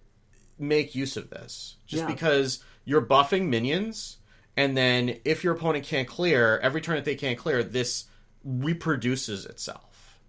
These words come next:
Speaker 2: Mm-hmm.
Speaker 1: So, or I guess, no, the, the, the, the other one,
Speaker 2: Yeah.
Speaker 1: the, the Living Rot doesn't actually, doesn't do
Speaker 2: Exactly.
Speaker 1: that, sorry.
Speaker 2: Right.
Speaker 1: It's
Speaker 2: But
Speaker 1: just,
Speaker 2: it's,
Speaker 1: it's just this
Speaker 2: but
Speaker 1: one.
Speaker 2: it's still a persistent effect. So there's potential
Speaker 1: Right.
Speaker 2: upside. It's just gonna be hard to get there like with Echoing Ooze. So I think it's probably a three.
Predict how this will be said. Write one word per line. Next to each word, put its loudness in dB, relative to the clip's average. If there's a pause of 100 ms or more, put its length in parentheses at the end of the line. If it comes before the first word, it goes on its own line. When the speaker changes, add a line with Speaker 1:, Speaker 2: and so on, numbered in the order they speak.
(160)
Speaker 2:
Mm-hmm. -6 (1160)
Speaker 1:
So, 2 (320)
or 6
I 8
guess, 6
no, 8
the, 6
the, 4
the, 6
the -2
other 8
one, 6
Speaker 2:
Yeah. 6
Speaker 1:
the, 0 (100)
the 2
Living 2
Rot 4
doesn't 0
actually, 0
doesn't 0
do 0
Speaker 2:
Exactly. 4
Speaker 1:
that, 4
sorry. -2
Speaker 2:
Right. 4
Speaker 1:
It's -10
Speaker 2:
But 6
Speaker 1:
just, 6
Speaker 2:
it's, 2
Speaker 1:
it's 0
just 0
this 2
Speaker 2:
but 6
Speaker 1:
one. 4
Speaker 2:
it's -2
still 4
a 4
persistent 2
effect. -6
So 0
there's 2
potential 0
Speaker 1:
Right. 2
Speaker 2:
upside. 4
It's -2
just 0
gonna 0
be 4
hard 0
to 2
get -2
there 2
like 2
with -4
Echoing -4
Ooze. -2
So 0
I 2
think -2
it's -4
probably 2
a 4
three. 0